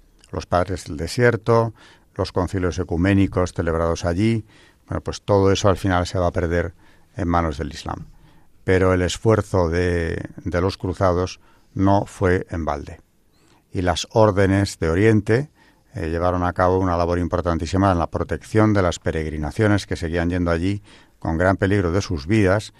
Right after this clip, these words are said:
en aquellos momentos. Hablo de San Juan de Jerusalén, luego Malta,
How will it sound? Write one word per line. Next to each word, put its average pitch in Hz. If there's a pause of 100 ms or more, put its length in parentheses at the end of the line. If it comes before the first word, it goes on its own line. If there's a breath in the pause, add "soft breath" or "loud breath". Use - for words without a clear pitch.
(300 soft breath)
en 92
aquellos 82
momentos. 82 (140)
Hablo 82
de 85
San 80
Juan 80
de 80
Jerusalén, 92
luego 76
Malta, 95